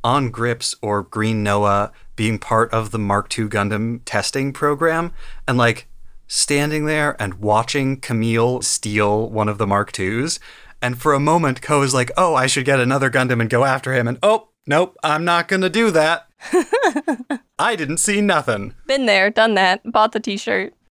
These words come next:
Speaker 2: Yeah, with the ship crew, I mean, assuming that they stay in the Titans and how quickly the Titans'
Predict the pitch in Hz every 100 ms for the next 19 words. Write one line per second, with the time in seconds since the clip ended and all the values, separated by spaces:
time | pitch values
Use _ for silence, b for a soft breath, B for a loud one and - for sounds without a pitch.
0 | _ _ _ - 262 339 359 262 240 -
1 | 285 - 311 - 311 - - 330 330 320
2 | 294 294 _ _ - 233 226 - 247 240
3 | 226 208 202 196 - 190 185 185 185 _
4 | - - 226 220 214 - 214 208 202 214
5 | 185 185 175 180 214 220 214 - 233 220
6 | 214 196 190 185 202 208 180 190 185